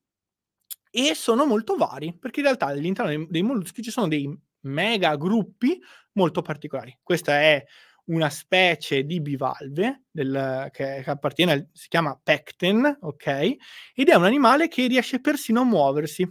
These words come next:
ma non è l'unico, ce ne sono anche altri che si sanno muovere all'interno dei molluschi. Dentro ai molluschi, per esempio,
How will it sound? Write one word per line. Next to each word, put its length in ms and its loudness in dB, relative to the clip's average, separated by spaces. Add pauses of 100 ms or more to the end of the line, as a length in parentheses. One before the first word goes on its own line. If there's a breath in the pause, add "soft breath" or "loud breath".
(160)
ma 120 2
non 140 4
è 80 4
l'unico, 480 0
ce 140 -8
ne 40 -4
sono 160 -4
anche 220 -2
altri 300 -2
che 100 -10
si 80 -12
sanno 220 -4
muovere 320 -6
all'interno 260 -12
dei 80 -18
molluschi. 440 -20 (520 loud breath)
Dentro 340 6
ai 80 6
molluschi, 520 4
per 140 0
esempio, 640 4